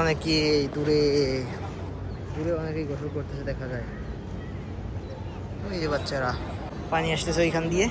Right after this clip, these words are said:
এইখান সৌন্দর্য এইখানকার এতটুকুই। তো কিছু সময় এইখানের সৌন্দর্যটাকে ক্যাপচার করলাম, এখানে টুইন টাওয়ারের পিক তুললাম, ভিডিও করলাম।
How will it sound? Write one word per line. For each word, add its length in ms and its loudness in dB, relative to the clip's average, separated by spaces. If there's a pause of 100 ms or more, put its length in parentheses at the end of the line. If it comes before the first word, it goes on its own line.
(640)
এইখান 240 4 (100)
সৌন্দর্য 480 6 (140)
এইখানকার 380 6 (100)
এতটুকুই। 440 4 (1800)
তো 40 4 (120)
কিছু 240 0
সময় 240 4 (100)
এইখানের 440 6 (100)
সৌন্দর্যটাকে 800 4 (680)
ক্যাপচার 380 2
করলাম, 280 8 (520)
এখানে 220 0 (180)
টুইন 240 4
টাওয়ারের 400 6 (180)
পিক 220 0
তুললাম, 340 2 (300)
ভিডিও 320 2
করলাম। 280 4